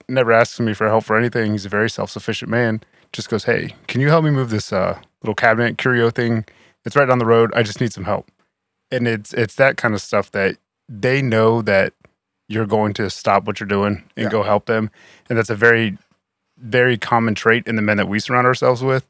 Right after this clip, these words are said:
Speaker 2: Right.
Speaker 1: And that's something that once you realize how many guys that are in your friends group are like that, you realize how many are not like that in the real world.
Speaker 2: Yeah.
Speaker 1: And it's so invaluable to have men like that,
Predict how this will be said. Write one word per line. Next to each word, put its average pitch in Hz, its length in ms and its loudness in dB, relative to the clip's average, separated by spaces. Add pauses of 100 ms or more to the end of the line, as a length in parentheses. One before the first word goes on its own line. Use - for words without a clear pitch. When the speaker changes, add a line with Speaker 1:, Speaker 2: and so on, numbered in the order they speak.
Speaker 2:
Right. 113 280 -2 (240)
Speaker 1:
And 104 440 0
that's 104 280 0
something 110 280 -2
that 98 260 2 (380)
once 131 360 0
you 127 180 -2
realize 117 460 4
how 117 140 2
many 110 200 0
guys 101 560 2 (120)
that 110 120 -4
are 104 60 0
in 107 140 0
your 107 140 2
friends 110 280 -2
group 104 180 -4
are 104 80 -2
like 95 240 0
that, 110 160 0
you 107 160 -2
realize 104 240 0
how 107 160 2
many 104 180 -2
are 92 120 -2
not 98 260 0
like 123 160 2
that 131 320 0
in - 60 -8
the 110 80 -4
real 110 200 2
world. 139 400 0
Speaker 2:
Yeah. 117 480 -6
Speaker 1:
And 117 120 -6
it's 101 160 -8
so 113 340 2
invaluable 107 520 2
to 95 60 -4
have 101 520 0
men 117 260 0
like 98 160 0
that, 98 240 -2